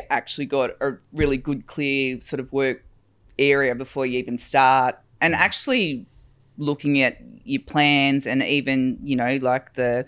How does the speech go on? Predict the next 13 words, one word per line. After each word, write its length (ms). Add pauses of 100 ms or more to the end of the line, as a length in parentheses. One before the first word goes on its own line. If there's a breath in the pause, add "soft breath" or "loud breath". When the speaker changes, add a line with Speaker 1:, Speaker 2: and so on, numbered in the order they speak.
(1040 loud breath)
Speaker 1:
the 120
drill 280
returns 640
and 120
stuff 300
like 220
that, 340
you 120
know, 320 (180)
making 380
sure 360
that 280 (320)
what's 480